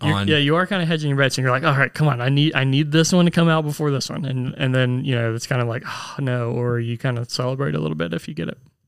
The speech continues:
Speaker 2: Yeah, and so, and, and the copy I picked up is, like, it was actually, like, ten or fifteen, um, bucks cheaper because it had been played in some play testing or some tournament or stuff they had done, and so it was,
Speaker 1: Mm-hmm.
Speaker 2: like, one of the last days, and they were just selling a lot of open copies, so I was like, "Hey,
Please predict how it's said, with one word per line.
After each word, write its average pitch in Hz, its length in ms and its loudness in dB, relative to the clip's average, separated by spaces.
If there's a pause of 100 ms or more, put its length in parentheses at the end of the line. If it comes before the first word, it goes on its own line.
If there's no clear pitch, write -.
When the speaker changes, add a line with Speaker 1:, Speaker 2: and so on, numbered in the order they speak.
(420)
Speaker 2:
Yeah, 95 240 0
and 110 140 0
so, 127 200 2
and, 127 160 2
and 123 240 2
the 113 100 -2 (180)
copy 175 220 0
I 127 140 2
picked 120 220 -2
up 107 160 0
is, 98 100 -2
like, 107 200 -2
it 110 60 -6
was 104 200 0
actually, 110 300 0
like, 98 120 -4
ten - 160 -2
or 117 60 0
fifteen, 107 420 0 (420)
um, 101 440 0
bucks 113 340 0
cheaper 113 380 0
because 95 680 -4 (720)
it 113 200 -2
had 107 140 2
been 104 140 2
played 117 380 2
in 104 80 -2
some 104 160 -4
play 120 240 0
testing 120 440 0
or 101 60 0
some 101 200 -4
tournament 110 440 0
or 101 60 0
stuff 107 240 0
they 110 120 -2
had 104 180 -2
done, 107 260 2
and 101 120 0
so 101 120 -4
it - 20 0
was, 98 80 0
Speaker 1:
Mm-hmm. 107 60 -2
Speaker 2:
like, 101 100 -2
one 110 60 0
of 104 80 0
the 98 40 -2
last 101 200 0
days, 104 160 0
and 101 100 0
they 101 60 2
were 101 80 0
just 98 180 -4
selling 104 300 0
a 101 40 -2
lot 101 140 0
of 92 80 -2
open 101 220 -2
copies, 104 360 -2
so 87 60 -10
I - 20 -10
was 101 60 -10
like, 101 80 -14
"Hey, 165 220 0